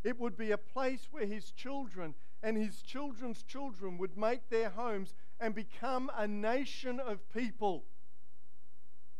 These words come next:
It was a place where they would build their farms, their towns, and the ci-, and their cities. And Abraham stepped out in faith.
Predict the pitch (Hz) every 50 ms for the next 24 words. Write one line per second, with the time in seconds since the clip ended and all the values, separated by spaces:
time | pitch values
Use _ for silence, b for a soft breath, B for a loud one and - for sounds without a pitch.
0 | - - - - - - - - - - - - - - - - - - - -
1 | - - - - - - - - - - - - 165 156 185 175 - - 202 196
2 | 185 180 156 - - - 180 170 170 170 170 165 151 151 147 - - 185 190 190
3 | 190 175 - 175 160 151 - - - 175 165 156 143 127 117 107 104 - - -
4 | - - - - - - - - - - - - 151 151 147 - - 160 165 165
5 | 160 156 156 147 139 135 - - - - - - - - - - 135 139 135 123
6 | - - - 143 147 147 - - 170 147 143 147 139 139 131 - - - 160 -
7 | 135 120 113 - - b b b b b b - 160 151 - - 208 202 254 262
8 | 262 208 247 247 226 196 208 226 233 226 226 214 196 - - - - - 269 277
9 | 294 285 - - 254 240 208 170 139 123 - - - - - - - - - -
10 | - - - - - - - - - - - - - - - - - - - -
11 | - - - - - - - - - - - - - - - - - - - -
12 | - - - - - - - - - 156 156 147 - - 131